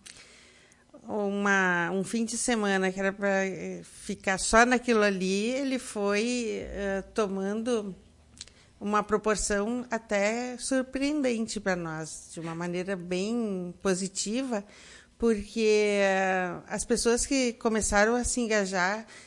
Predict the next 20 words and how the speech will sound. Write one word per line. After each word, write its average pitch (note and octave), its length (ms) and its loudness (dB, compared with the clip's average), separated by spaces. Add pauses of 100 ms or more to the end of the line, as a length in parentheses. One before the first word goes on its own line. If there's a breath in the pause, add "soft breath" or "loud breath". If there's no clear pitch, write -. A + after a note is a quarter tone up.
(140 soft breath)
sentiram B3+ 560 2
que B3+ 80 -4
fazia A#3+ 340 6
mais A#3+ 260 6
bem B3 180 6
pra A3+ 160 6
elas B3 320 8
próprias A3+ 560 6
do B3 140 0
que A#3+ 180 -2
pra A3 640 0
as F#3 100 -8
pessoas A#3 400 4
que - 80 6
elas G3+ 200 2
estavam F#3+ 260 2
ajudando. F#3+ 540 0
Então, F#3+ 340 2
assim, G#3+ 400 0
ó, F#3+ 220 6